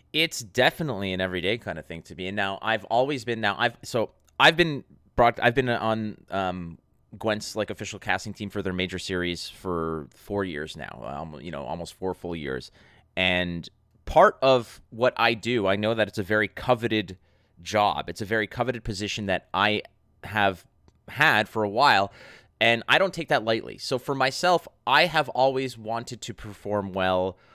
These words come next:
on ladder, understand the meta, because I owe it to the people who are watching t-, for me to be on top of my game, that, that the, the, the level of content and the level of broadcast that I'm bringing to people, the lines that I'm seeing. Now, if I was a world champion,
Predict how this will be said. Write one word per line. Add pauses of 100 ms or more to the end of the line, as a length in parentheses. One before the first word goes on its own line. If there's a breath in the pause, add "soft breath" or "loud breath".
(160 soft breath)
on
ladder,
understand
the
meta,
because
I
owe
it
to
the
people
who
are
watching
t-,
for
me
to
be
on
top
of
my
game,
that, (340 loud breath)
that
the,
the, (260)
the
level
of
content
and
the
level
of
broadcast
that
I'm
bringing
to
people,
the
lines
that
I'm
seeing.
Now,
if
I
was
a
world
champion,